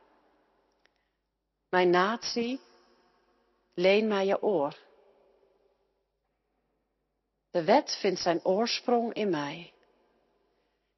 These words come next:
En mijn recht zal een licht zijn voor alle volken. In een oogwenk breng ik de zegen nabij.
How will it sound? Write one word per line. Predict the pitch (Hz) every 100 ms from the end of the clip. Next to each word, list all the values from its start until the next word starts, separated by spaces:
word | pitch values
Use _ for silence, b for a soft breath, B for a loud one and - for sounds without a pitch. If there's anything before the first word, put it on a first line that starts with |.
| _ _ _ _ -
En | 180
mijn | 175 170
recht | 175 247 - - -
zal | - 185
een | 175 165
licht | 180 226 -
zijn | - 196 175 175
voor | - 160
alle | - 214 196
volken. | - 151 151 - 156 156 _ _ _ _ _ _ _ _ _ _ _ _ _ _ _ _ _ _ _ _ _ _ _ _
In | 185
een | 208 -
oogwenk | 254 269 - 160 147 156
breng | - 185
ik | 190 -
de | 190
zegen | - 202 208 - 147
nabij. | 151 147 143 143 165